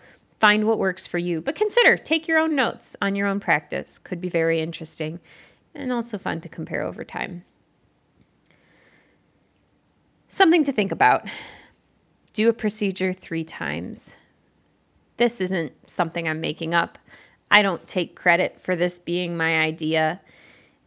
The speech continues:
I think it's important to think about application to dentistry,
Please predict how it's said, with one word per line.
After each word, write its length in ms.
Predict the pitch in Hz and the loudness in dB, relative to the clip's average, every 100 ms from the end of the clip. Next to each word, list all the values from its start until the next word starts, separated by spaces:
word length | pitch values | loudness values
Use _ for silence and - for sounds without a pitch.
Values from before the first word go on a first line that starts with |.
| - | -2
I 80 | |
think 160 | 240 262 | 2 2
it's 100 | 254 | 0
important 480 | 208 - 190 185 175 | -4 -2 -4 -4 -8
to 80 | 180 | -6
think 220 | 185 175 | -6 -2
about 260 | 165 165 - | 0 0 2
application 1400 | - 160 - 160 - - 185 190 - 156 123 139 156 190 - _ _ _ _ _ - | 0 0 -4 -10 -10 -8 -6 -6 -6 -6 -6 -6 -8 -12 -18 _ _ _ _ _ -20
to 760 | - 180 170 165 156 151 185 - _ _ _ _ _ _ _ _ _ _ _ _ _ - | -8 -4 -2 -2 -4 -6 -10 -16 _ _ _ _ _ _ _ _ _ _ _ _ _ -6
dentistry, 460 | 165 147 - - | -6 -6 -10 -16